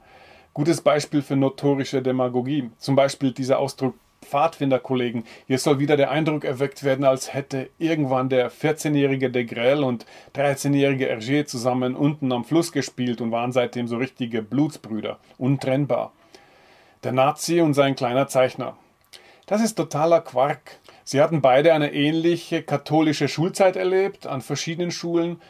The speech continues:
doch hier werden diese Wortspiele betrieben, um das Narrativ vorzubereiten, dass Hergé im Grunde schon als Teenager mit zukünftigen Nazis abhing. Es ist übrigens richtig, dass einiges dafür spricht, dass de Grelle eine Art Mitverdienst daran hat, dass Hergé damals amerikanische Comics kennengelernt hatte.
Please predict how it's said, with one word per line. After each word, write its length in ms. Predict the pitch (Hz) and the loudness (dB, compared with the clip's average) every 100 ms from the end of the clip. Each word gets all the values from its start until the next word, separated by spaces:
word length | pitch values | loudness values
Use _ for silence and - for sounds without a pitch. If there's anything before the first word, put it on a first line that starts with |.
| _ | _
doch 160 | 147 143 | -8 -8
hier 320 | - 185 170 | -4 0 0
werden 340 | 156 151 151 139 | 4 4 4 0
diese 320 | 135 139 123 | -2 -2 2
Wortspiele 560 | 151 - - 127 127 | 0 0 -6 -2 -2
betrieben, 580 | 120 117 - 120 117 123 | -2 -6 -6 -6 -4 -4
um 120 | 123 | -4
das 180 | 120 - | -4 -2
Narrativ 520 | 131 135 131 - 185 | 2 2 0 -6 -8
vorzubereiten, 880 | - 127 - 117 113 117 110 - 113 - - - | -4 -4 -4 -6 -6 -6 -6 -6 -10 -10 -20 -18
dass 180 | 113 139 | -10 -8
Hergé 640 | 120 131 143 165 170 165 - - | -6 -2 0 2 0 -2 -8 -10
im 120 | 135 131 | -4 0
Grunde 260 | 143 147 | 2 2
schon 180 | - 143 | 0 -2
als 180 | 127 - | -2 0
Teenager 540 | 147 151 143 123 123 | 0 2 2 0 -4
mit 180 | 120 117 | -4 -8
zukünftigen 840 | - - 127 - 123 - 117 120 | -12 -6 -6 -4 -8 -6 -6 -4
Nazis 400 | 123 123 - 117 | -4 -6 -8 -10
abhing. 420 | - - - - - _ - | -10 -12 -14 -16 -18 _ -8
Es 140 | 147 | -4
ist 160 | 165 151 | -4 -2
übrigens 380 | 185 180 147 139 | 2 4 2 0
richtig, 460 | 185 - 143 123 - | -2 0 -2 -2 0
dass 260 | 127 - | 0 0
einiges 380 | 139 147 147 143 | -2 0 0 0
dafür 240 | 131 139 123 | -2 -4 -4
spricht, 440 | - 160 156 - | -2 -4 -4 -6
dass 140 | 123 107 | -6 -2
de 120 | 131 | -4
Grelle 420 | 113 131 135 147 | 0 4 4 4
eine 240 | 127 131 135 | 2 -2 0
Art 280 | 120 - | -2 0
Mitverdienst 840 | 135 147 - 139 120 131 127 - 131 | -2 -2 -2 -4 0 0 -2 0 4
daran 320 | 127 123 117 | 4 4 0
hat, 260 | 123 - | -4 -2
dass 200 | 120 - | -8 -8
Hergé 340 | 123 110 120 117 | -10 -6 -6 -2
damals 500 | 113 113 120 120 - | -2 -2 -4 -6 -8
amerikanische 720 | 123 120 117 123 113 117 117 | -6 -6 -4 -2 -2 -6 -6
Comics 400 | - 143 123 - | 0 0 0 -4
kennengelernt 520 | 120 113 113 113 113 | -6 -4 -4 -4 -4
hatte. 320 | 117 - 117 | -8 -8 -16